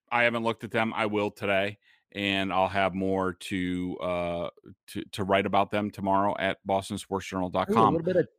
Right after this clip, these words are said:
Speaker 1: But
Speaker 2: tease, a big market
Speaker 1: a little bit of
Speaker 2: tease from Bedard.
Speaker 1: a little, <laughs> exactly. Uh,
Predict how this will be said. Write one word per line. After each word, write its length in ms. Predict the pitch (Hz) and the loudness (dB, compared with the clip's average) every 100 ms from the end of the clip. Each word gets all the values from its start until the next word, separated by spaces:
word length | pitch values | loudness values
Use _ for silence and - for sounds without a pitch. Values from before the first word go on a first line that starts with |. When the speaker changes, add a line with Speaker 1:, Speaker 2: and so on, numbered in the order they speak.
| - | 2
Speaker 1:
But 140 | 240 | 2
Speaker 2:
tease, 180 | 208 139 135 220 | 2 -4 -4 -2
a 60 | |
big 180 | 151 190 | 2 2
market 280 | 190 196 180 | 4 2 4
Speaker 1:
a 40 | |
little 180 | 170 165 | 4 2
bit 140 | 156 | 0
of 60 | 165 | -2
Speaker 2:
tease 120 | 180 - | -4 -4
from 120 | 139 | 0
Bedard. 340 | 127 117 107 98 | 0 2 2 2
Speaker 1:
a 40 | |
little, 140 | 143 - - | 0 -4 -20
<laughs> 260 | - - - | -20 -18 -10
exactly. 560 | 127 117 117 127 95 80 _ - - - | -6 0 0 0 -6 -10 _ -20 -20 -4
Uh, 320 | 143 147 139 | 2 6 6